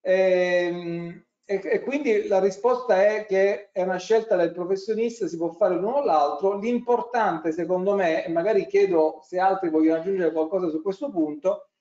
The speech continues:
è che quando vado ad analizzare il trend di quell'indicatore lo vado a calcolare sempre nello stesso modo, ok? Chiaramente se io vado a fare il rapporto tra l'utile di periodo e il, eh, patrimonio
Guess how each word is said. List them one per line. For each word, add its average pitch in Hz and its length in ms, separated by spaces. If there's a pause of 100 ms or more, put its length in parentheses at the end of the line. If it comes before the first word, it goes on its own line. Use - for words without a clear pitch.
(180)
è 202 180
che 233 240
quando 277 380
vado 208 220
ad 202 40
analizzare 190 560
il 185 160
trend 208 440
di 156 120
quell'indicatore 170 800
lo 175 140
vado 180 160
a 175 100
calcolare 180 560
sempre 175 380
nello 165 180
stesso 156 320
modo, 139 360 (260)
ok? 165 480 (520)
Chiaramente 226 720
se 196 160
io 247 180
vado 233 160
a 190 140
fare 214 220
il 190 40
rapporto 190 640
tra 180 160
l'utile 240 400
di 190 120
periodo 190 720
e 208 220 (200)
il, 190 300 (320)
eh, 165 300
patrimonio 190 720